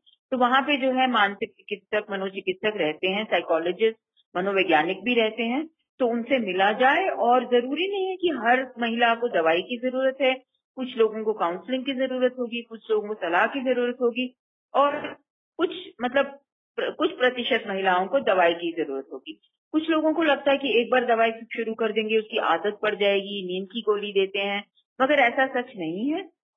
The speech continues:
अवसाद के लिए, तनाव के लिए नींद की गोली नहीं होती है, वो उस, उस तकलीफ के लिए गोली होती है, उस समस्या के लिए गोली होती है। और ये जरूरी नहीं है कि एक बार चला, चला दिया तो जिंदगी भर चलाना पड़ेगा, ऐसी कोई बात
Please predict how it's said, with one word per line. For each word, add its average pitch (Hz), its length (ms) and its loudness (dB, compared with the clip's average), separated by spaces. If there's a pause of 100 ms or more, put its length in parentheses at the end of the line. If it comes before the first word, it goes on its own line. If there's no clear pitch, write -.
अवसाद 214 500 -4
के 240 120 2
लिए, 240 180 2
तनाव 196 440 0
के 226 200 -4
लिए 233 400 0 (520)
नींद 269 260 2
की 302 140 0
गोली 190 300 2
नहीं 185 200 -2
होती 190 220 -6
है, 240 160 0
वो 339 140 -4
उस, - 380 -6 (280)
उस 226 240 -14 (220)
तकलीफ 254 360 0
के 233 100 0
लिए 202 140 2
गोली 175 240 -2
होती 175 300 -4
है, 262 180 -2 (260)
उस 233 80 -8
समस्या 190 440 0
के 269 140 0
लिए 208 120 -4
गोली 175 240 -2
होती 170 260 -8
है। 247 180 -6 (360)
और 240 180 4 (100)
ये 202 400 -2
जरूरी 214 320 2
नहीं 262 180 2
है 262 80 2
कि 247 200 2
एक 202 140 -2
बार 220 120 2
चला, 196 260 2
चला 185 540 0
दिया 208 180 0
तो 214 140 -4
जिंदगी 190 380 -4
भर 190 120 -2
चलाना 180 400 0
पड़ेगा, 196 300 0
ऐसी 202 280 -2
कोई 240 260 2
बात 190 260 0